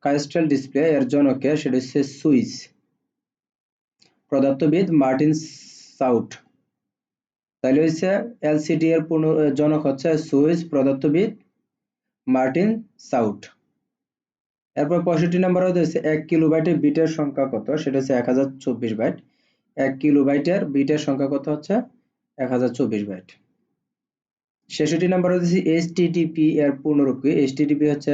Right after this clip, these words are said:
হাইপার টেক্সট ট্রান্সফার প্রোটোকল। এইচটিটিপি এর পূর্ণরূপ হচ্ছে হাইপার টেক্সট ট্রান্সফার প্রোটোকল। সাতষট্টি নম্বরে দেওয়া আছে চার্লস বেবেজকে কিসের জনক বলা হয়? সেটি হচ্ছে চার্লস বেবেজ কম্পিউটারের জনক বলা হয়। চার্লস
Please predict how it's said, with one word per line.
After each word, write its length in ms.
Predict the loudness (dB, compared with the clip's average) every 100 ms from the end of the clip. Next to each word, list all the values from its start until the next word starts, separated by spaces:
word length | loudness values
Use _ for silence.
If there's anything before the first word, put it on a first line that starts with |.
| -2
হাইপার 460 | 0 -2 0 -4 -2
টেক্সট 220 | -6 -6 -4
ট্রান্সফার 440 | -4 -4 -4 -4 -4
প্রোটোকল। 400 | -8 -8 -12 -16 -20 _ _ _ _ _ _ _ _ -2
এইচটিটিপি 560 | -2 -2 -6 -4 0 0
এর 120 | 0
পূর্ণরূপ 260 | -2 -2 0
হচ্ছে 200 | -2 -2
হাইপার 440 | 0 -2 0 -2 -2
টেক্সট 340 | 0 -2 -2 -10
ট্রান্সফার 520 | -4 -4 -4 -4 -2 -2 -6 _ _ _ _ -6
প্রোটোকল। 380 | -4 -4 -8 -14 -18 _ _ _ _ _ _ _ _ _ _ _
সাতষট্টি 480 | -2 -2 -2 -2 0
নম্বরে 300 | 0 0 0
দেওয়া 160 | 0
আছে 120 | -2 -2
চার্লস 260 | -2 -2 -2
বেবেজকে 460 | -2 0 0 0 -2
কিসের 340 | -2 -2 0
জনক 240 | 0 0
বলা 160 | -2 -2
হয়? 140 | -2 -4 -8 _ _ _
সেটি 180 | -4 0
হচ্ছে 160 | 0 0
চার্লস 280 | 0 -2 -2
বেবেজ 220 | -4 -6
কম্পিউটারের 520 | -4 -4 -4 -4 -4 0
জনক 240 | 0 0
বলা 200 | -2 -8
হয়। 200 | -10 -18 -20 _ _ _ _ _ _ _ _ _ -4
চার্লস 260 | -2 -2